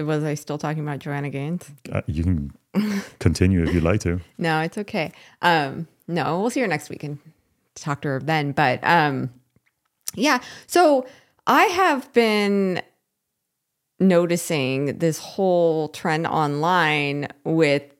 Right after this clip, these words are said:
Speaker 1: there's actually a bunch of women fighting. Like, none of the men are actually fighting about it. But have you heard of the whole, like, I just heard this term. Somebody called me this, and I was like, "What is that?" 'Cause it sound-,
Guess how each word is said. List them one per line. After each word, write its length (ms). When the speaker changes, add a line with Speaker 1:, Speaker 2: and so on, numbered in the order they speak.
Speaker 1:
there's 340
actually 340
a 60
bunch 220
of 160
women 300
fighting. 400
Like, 200
none 180
of 80
the 100
men 360
are 120
actually 440
fighting 440
about 280
it. 160
But 140
have 160
you 120
heard 300
of 200
the 140
whole, 480
like, 180
I 100
just 280
heard 200
this 180
term. 400
Somebody 320
called 560
me 320
this, 300
and 160
I 100
was 100
like, 120
"What 420
is 200
that?" 180
'Cause 100
it 160
sound-, 240